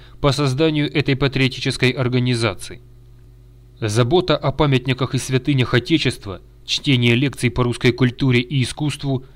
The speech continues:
стали главным смыслом жизни тысяч русских людей.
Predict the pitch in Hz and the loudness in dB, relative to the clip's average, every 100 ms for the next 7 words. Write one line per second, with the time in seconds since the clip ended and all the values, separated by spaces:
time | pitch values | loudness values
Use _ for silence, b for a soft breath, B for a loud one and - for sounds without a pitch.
0 | B - - 147 139 139 143 131 127 - | B -6 0 2 2 2 2 2 0 -2
1 | 151 127 147 135 151 139 123 113 - 143 | -2 0 0 2 2 2 2 -2 -4 -4
2 | 151 - 131 123 135 - 127 123 110 85 | -4 -2 -2 -2 -4 0 0 0 -2 -4